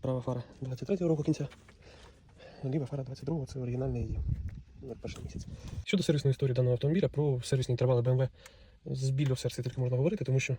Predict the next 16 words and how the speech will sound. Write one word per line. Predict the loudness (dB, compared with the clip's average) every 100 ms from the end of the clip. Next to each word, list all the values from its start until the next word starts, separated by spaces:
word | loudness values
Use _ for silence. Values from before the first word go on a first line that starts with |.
| 0
перший | -2 -2 -6 -10 -18 -6
на | -2 -2
шести | -2 -4
кілометрах, | 0 2 2 -2
другий | 2 2
через | 2 0
тридцять | 0 0
три | 0 -2 -6 -20 -6
тисячі | -4 -2
шістсот, | -4 -2 -2 -4 -10 -20 -20 -20 -20 -20 -4
наступний | -2 -2 -4 -6 -10 -14 -14 -8
через | -6 -6 -6
ще | -2 0
тридцять | 0 0
три |
тисячі. | 0 -2 -4